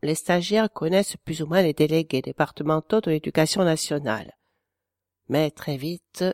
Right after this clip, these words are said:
la question arrive. Laissez-moi deviner. Pourquoi n'ai-je pas de D D deux N dans mon école ? Bravo, vous avez bien suivi les chroniques depuis le début.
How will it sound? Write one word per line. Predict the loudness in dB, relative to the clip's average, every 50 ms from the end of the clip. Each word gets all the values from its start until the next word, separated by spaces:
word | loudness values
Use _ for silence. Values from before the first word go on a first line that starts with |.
| -4 _ -6
la | -6 -6 -6
question | -6 -8 -10 -10 -10 -6 -2 0 0
arrive. | 0 0 -2 -4 -10 -14 -14 -14 -14 -12 -6 -2 -2 -2 -2 _ _ _ _ _ _ _ _ _ _ _ _ _ _ _ _ -20 _ _ _ _ _ _ _ _ _ _ -12
Laissez-moi | -8 -4 -4 -2 -2 0 0 0 0 0
deviner. | 0 -2 -4 -6 -8 -8 -8 -10 -12 _ _ _ _ _ _ _ _ _ _ -20 -20 -20 _ _ _ 6
Pourquoi | 6 6 6 6 4 4 4 4
n'ai-je | 4 0 0 0 0 0
pas | 0 0 0
de | 2 2
D | 0 2 2
D | 2 2
deux | 2 4 2
N | 4 4 4 2 4
dans | 6 6 6
mon | 6 4 2
école ? | 2 0 2 2 4 4 4 2 0 -4 -6 _ _ _ _ _ _ _ _ _ _ _ _ _ _ _ _ _ _ _ _ _ _ _ _ _ -10
Bravo, | -4 0 2 2 2 0 -2 -4 _ _ _ -20 _ _ _ _ -14
vous | -12 -8 -4 -4
avez | -4 -4 -4 -6 -6
bien | -2 2 2 2
suivi | 2 0 -4 -2 -2 -2
les | -2 -2
chroniques | -6 -6 -8 -8 -6 -6 -4 -2 -2
depuis | -2 -2 -2 -2 -4
le | -4 -6
début. | -8 -12 -12 -14 -14 -20